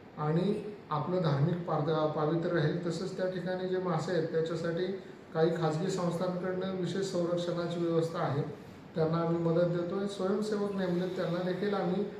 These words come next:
योग्य पद्धतीने मार्गदर्शन करणार आहे. त्या ठिकाणी अग्निशामक दल, स्वच्छतागृह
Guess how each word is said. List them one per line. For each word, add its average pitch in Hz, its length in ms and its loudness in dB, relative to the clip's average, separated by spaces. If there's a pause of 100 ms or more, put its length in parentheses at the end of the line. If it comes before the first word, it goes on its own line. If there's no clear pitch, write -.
(260)
योग्य 170 260 4
पद्धतीने 185 680 0 (380)
मार्गदर्शन 170 640 2
करणार 165 380 0
आहे. 143 240 2 (340)
त्या 165 140 2
ठिकाणी 180 320 0
अग्निशामक 175 840 0
दल, 180 220 2 (560)
स्वच्छतागृह 170 760 4